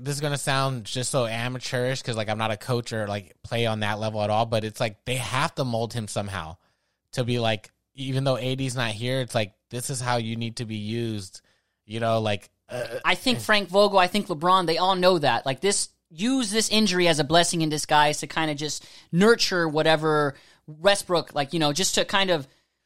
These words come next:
Speaker 1: But I think me and you are getting both to the same type of statement. It's just like, like you said, it's a blessing.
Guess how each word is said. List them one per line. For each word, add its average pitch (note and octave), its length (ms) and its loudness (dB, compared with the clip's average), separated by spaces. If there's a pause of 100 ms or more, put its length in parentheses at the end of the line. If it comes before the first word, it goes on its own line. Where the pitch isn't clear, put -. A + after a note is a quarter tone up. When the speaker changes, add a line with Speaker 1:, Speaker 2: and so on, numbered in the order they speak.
(180)
Speaker 1:
But D#3+ 220 2
I E3 80 4
think G3+ 200 0
me F#3+ 120 2
and G3 100 0
you G3+ 60 4
are F#3 80 2
getting E3+ 300 2
both D3+ 240 4
to E3 100 0
the D3 80 0
same D3 300 -2
type C3+ 220 0
of A#2+ 100 -6
statement. D#3+ 400 -2
It's A#2+ 140 -4
just B2 140 -6
like, A#2+ 220 -2 (760)
like A#2+ 200 -6
you B2 80 -4
said, C3+ 200 0
it's B2+ 140 -6
a D#3+ 60 -2
blessing. D3 440 -2